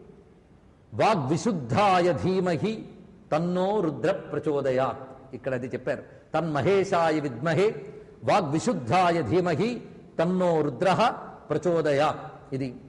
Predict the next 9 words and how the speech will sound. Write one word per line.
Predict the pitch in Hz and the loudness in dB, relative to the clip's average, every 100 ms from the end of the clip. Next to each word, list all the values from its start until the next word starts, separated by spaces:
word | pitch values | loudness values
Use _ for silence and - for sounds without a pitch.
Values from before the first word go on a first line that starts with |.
| - - - - | -20 -20 -20 -8
అంతేకాకుండా | 151 180 208 185 208 202 | -2 2 2 2 2 2
మరికొన్ని | 175 196 220 190 | 2 2 2 2
మూడు | 175 196 190 | 2 2 2
మంత్రములు | 180 226 220 | 2 2 2
ప్రధానంగా | 214 160 185 185 185 | 2 2 2 2 0
చెప్తున్నారు. | 156 185 180 220 - - - - - - - - - - | -2 -2 0 0 -2 -10 -20 -20 -20 -20 -20 -20 -20 -4
శ్రీ | 185 226 | 0 2
శివసూర్యాయ | 190 190 202 - 240 226 220 202 190 175 | 0 2 2 2 2 2 4 4 4 4
నమః, | 175 165 | 2 2